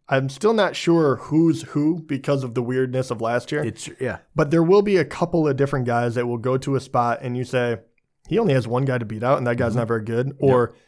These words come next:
Speaker 2: Yep.
Speaker 1: it's a vacant spot. He automatically gets to be the third wide receiver, and this
Speaker 2: Mm-hmm.
Speaker 1: team throws a lot.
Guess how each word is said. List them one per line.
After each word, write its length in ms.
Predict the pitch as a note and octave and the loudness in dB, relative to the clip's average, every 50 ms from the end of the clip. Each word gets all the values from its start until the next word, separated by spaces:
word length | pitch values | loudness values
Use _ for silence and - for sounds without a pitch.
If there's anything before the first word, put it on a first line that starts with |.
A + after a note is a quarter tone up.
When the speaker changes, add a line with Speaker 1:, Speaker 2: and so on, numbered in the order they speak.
| _ _ _ - | _ _ _ -6
Speaker 2:
Yep. 100 | - E3+ E3+ - | -6 -6 -4 -4
Speaker 1:
it's 140 | - A#2+ - | -4 -6 -4
a 120 | - - G#2+ | -4 -6 -4
vacant 400 | G#2+ B2+ C3 C#3 C#3 D3 B2+ - | -2 0 0 2 2 0 0 0
spot. 320 | - D3 C#3 C#3 C3+ B2 | 2 2 4 4 2 2
He 100 | A#2 A#2+ | 2 0
automatically 500 | A#2+ B2+ B2 B2+ B2 B2+ A#2+ - B2+ A2+ | 0 0 0 0 -2 -2 -2 -2 -4 -4
gets 200 | A2+ A#2+ A#2 - | -4 -4 -6 -6
to 80 | - A#2 | -6 -6
be 320 | A#2+ A#2 A#2 A#2 A#2+ - - | -4 -2 -2 -2 -4 -6 -8
the 240 | - - C#3+ B2 - | -10 -8 -6 -6 -4
third 260 | - - C3+ B2+ B2 | -2 0 0 2 2
wide 180 | B2 A#2+ B2 A#2 | 2 0 0 0
receiver, 480 | A2+ - - C3 C3 B2+ C#3+ C#3 C#3 | -4 -4 -4 -4 -2 0 2 2 2
and 320 | C3+ C3 B2 A#2+ A#2 A#2 A#2 | 0 0 -2 -4 -6 -6 -6
this 140 | B2 A#2+ G2 | -6 -4 -2
Speaker 2:
Mm-hmm. 140 | G2 A#2 C3 | -2 -2 -2
Speaker 1:
team 80 | A#2+ | -2
throws 280 | - - A#2+ B2 C3+ - | -2 -2 0 0 0 2
a 60 | D3 | 2
lot. 280 | D3 E3 F3 F3+ - | 0 0 0 -2 -4